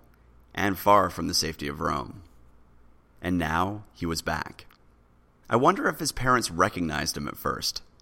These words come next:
After all, he must have changed dramatically over those years. Did he try and reconnect with his friends, or did he keep to himself? Initially, he might have been a celebrity,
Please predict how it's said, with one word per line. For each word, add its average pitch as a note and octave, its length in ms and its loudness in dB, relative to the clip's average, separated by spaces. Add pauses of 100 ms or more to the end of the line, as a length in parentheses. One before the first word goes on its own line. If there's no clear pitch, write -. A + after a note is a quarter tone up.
(840)
After G#2 300 4
all, G#2 240 6
he F2+ 80 0
must G2 260 0
have F2+ 100 -4
changed G#2+ 480 -4
dramatically G2 680 -2
over D2+ 160 -6
those D2 280 -4
years. - 480 -4 (1120)
Did G#2+ 140 4
he A2 60 2
try G#2+ 240 8
and G2+ 100 4
reconnect F#2+ 500 0
with F2 100 -2
his D#2+ 140 -4
friends, G#2 640 -2 (580)
or G2+ 120 2
did G#2 140 0
he G2+ 80 -2
keep G#2 200 -6
to G#2+ 80 -2
himself? F#2 680 -4 (840)
Initially, A2 480 4
he F#2 80 0
might F#2+ 220 0
have F#2 100 -2
been G2 120 0
a F#2 60 0
celebrity, F#2+ 600 0